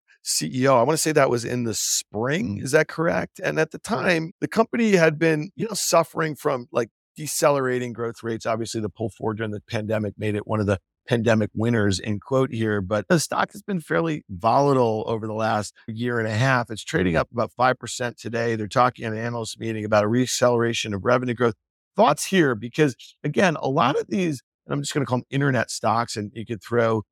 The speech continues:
Meta and Netflix in, they bottomed before the Nasdaq bottomed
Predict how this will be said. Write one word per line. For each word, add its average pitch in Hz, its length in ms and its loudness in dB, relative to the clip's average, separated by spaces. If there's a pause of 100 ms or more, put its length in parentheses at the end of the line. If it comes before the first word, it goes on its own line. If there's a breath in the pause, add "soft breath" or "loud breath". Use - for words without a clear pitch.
(140)
Meta 107 520 4
and 90 160 -4
Netflix 120 460 0
in, 113 100 -2 (280)
they 208 300 -2 (140)
bottomed 135 540 2 (140)
before 143 480 -2
the 127 100 -4
Nasdaq 110 640 -4 (140)
bottomed 95 560 -2